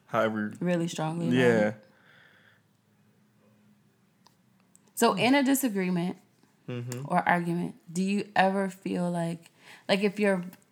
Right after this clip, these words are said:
Speaker 2: if you are arguing opinions?
Speaker 1: Oh, I hate arguing opinions.
Speaker 2: <laughs>
Speaker 1: I can't stand arguing opinions.
Speaker 2: Have you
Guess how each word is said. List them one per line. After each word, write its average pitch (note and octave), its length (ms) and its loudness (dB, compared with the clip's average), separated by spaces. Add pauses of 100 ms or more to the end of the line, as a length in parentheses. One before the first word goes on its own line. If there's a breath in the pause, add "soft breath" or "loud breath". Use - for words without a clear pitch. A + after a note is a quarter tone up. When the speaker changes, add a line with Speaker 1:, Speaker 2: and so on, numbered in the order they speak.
(220)
Speaker 2:
if F#3+ 260 0
you G#3+ 200 0
are F3+ 580 4 (680)
arguing G3+ 440 4
opinions? - 920 -4 (380)
Speaker 1:
Oh, - 220 -8
I A#2 120 4
hate A2+ 180 -2
arguing F#2+ 320 -10
opinions. G2 380 -8
Speaker 2:
<laughs> D4 1400 4
Speaker 1:
I - 40 -6
can't D3+ 260 4
stand B2 260 4
arguing G#2 280 0
opinions. G#2 460 -4
Speaker 2:
Have A3 240 6
you B3+ 160 2